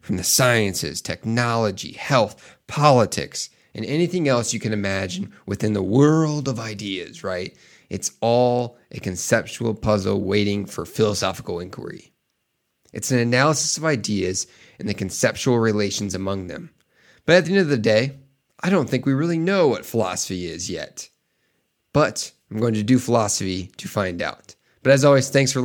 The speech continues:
watching, and, uh, hit that subscribe button below. And yeah,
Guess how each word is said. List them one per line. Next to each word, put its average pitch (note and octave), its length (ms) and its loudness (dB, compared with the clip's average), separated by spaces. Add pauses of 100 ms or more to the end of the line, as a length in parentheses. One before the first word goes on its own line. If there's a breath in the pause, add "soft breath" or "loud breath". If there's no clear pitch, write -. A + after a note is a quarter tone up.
watching, B2 560 0 (260 loud breath)
and, A2 300 0
uh, G#2+ 140 6
hit B2+ 240 -2
that C3+ 180 2
subscribe B2 500 0
button A2+ 280 -2
below. C#3 540 0 (300 loud breath)
And G#2+ 760 -2
yeah, D#3 220 -6